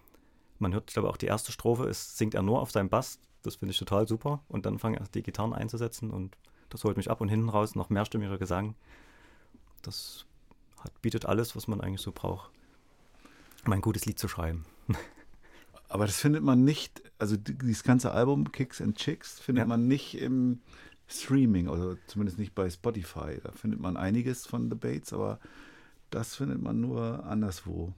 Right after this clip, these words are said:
Speaker 1: Mhm, das, weil ich viel Platte höre, weiß ich gar nicht auf
Speaker 2: Ach so.
Speaker 1: Spotify. Und das habe ich auf C D, Kicks and Chicks. Da höre ich immer davon, deswegen kann ich gar nicht sagen, wo es zu finden ist und wo nicht. Aber bei YouTube, glaub ich,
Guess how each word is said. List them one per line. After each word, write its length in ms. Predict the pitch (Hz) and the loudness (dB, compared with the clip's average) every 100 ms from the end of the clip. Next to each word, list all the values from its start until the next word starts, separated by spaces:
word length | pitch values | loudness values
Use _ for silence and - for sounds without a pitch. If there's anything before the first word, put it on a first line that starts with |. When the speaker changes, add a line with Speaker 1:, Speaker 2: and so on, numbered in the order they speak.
| - | -6
Speaker 1:
Mhm, 520 | 113 85 139 123 95 - | -4 -2 -4 -4 -6 -12
das, 280 | 113 - - _ _ _ _ - - - - | -12 -12 -16 _ _ _ _ -20 -20 -20 -4
weil 140 | 101 | -2
ich 80 | 101 | 0
viel 100 | 113 | -2
Platte 300 | - 104 151 | 0 0 2
höre, 240 | 160 151 113 | 0 0 0
weiß 160 | 120 | 0
ich 80 | 139 | -2
gar 140 | 139 143 | -4 -2
nicht 120 | 139 | -4
auf 100 | - | -2
Speaker 2:
Ach 80 | 131 | 0
so. 160 | - 107 | 2 2
Speaker 1:
Spotify. 380 | 135 143 147 | 2 2 0
Und 240 | 123 107 120 | 0 -2 -4
das 100 | 113 | -2
habe 140 | 123 | -2
ich 80 | 117 | 0
auf 160 | 117 - | -4 -2
C 140 | 104 | -2
D, 260 | 101 120 156 - | 2 2 0 -10
Kicks 260 | - - - | -10 -8 -6
and 160 | 135 | -8
Chicks. 380 | - 151 - - - - - - - - - - | -8 -10 -10 -12 -16 -20 -20 -20 -20 -20 -20 -6
Da 100 | 107 | 2
höre 100 | 110 | 2
ich 220 | 104 - | 2 -4
immer 160 | - 104 | -2 2
davon, 300 | 101 120 123 | 4 4 2
deswegen 240 | 110 104 | 2 0
kann 120 | 101 | 0
ich 80 | 101 | -2
gar 140 | - 98 | -2 -4
nicht 120 | - | -2
sagen, 280 | 92 92 90 - - - - - | -4 -4 -8 -16 -20 -20 -20 -6
wo 80 | 113 | -6
es 160 | - - | -4 -10
zu 80 | |
finden 260 | - 92 - | -6 -6 -6
ist 140 | 92 | -8
und 60 | 92 | -6
wo 40 | |
nicht. 320 | 87 90 - - - - - - - - | -6 -6 -14 -20 -20 -20 -20 -20 -20 -6
Aber 120 | 98 98 | -2 2
bei 140 | 95 | 4
YouTube, 420 | 95 120 - 127 | 4 2 0 -4
glaub 220 | 113 107 | -2 -2
ich, 180 | 101 - | -4 -12